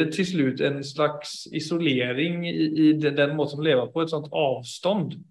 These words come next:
Til, for du har på en måte en, det er som om du har en person lite sånn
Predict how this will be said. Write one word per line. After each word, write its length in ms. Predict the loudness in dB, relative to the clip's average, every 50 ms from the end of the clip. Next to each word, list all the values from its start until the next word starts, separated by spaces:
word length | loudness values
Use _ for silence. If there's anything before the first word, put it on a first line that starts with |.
| _ _ _
Til, 160 | -4 -2 -2
for 120 | 0 -2 0
du 100 | 0 2 4
har 240 | 4 4 4 4 2
på 60 | 0 0
en 20 |
måte 240 | 0 0 0 0 -2
en, 200 | -2 -2 -2 -6 -10 -12 -14 -20 _ _ _ _ -4
det 60 | -2
er 60 | -2
som 140 | 0 0 0
om 100 | 0 0 0
du 120 | 0 0
har 420 | 2 4 6 6 6 6 4 2
en 420 | 0 0 0 0 -2 -6 -8 -10 -12 _
person 540 | -2 0 0 0 -2 -2 -2 -2 -2 -2 -2 -2
lite 360 | 0 -2 -2 0 -2 -2 -2
sånn 240 | 0 -2 -2 -4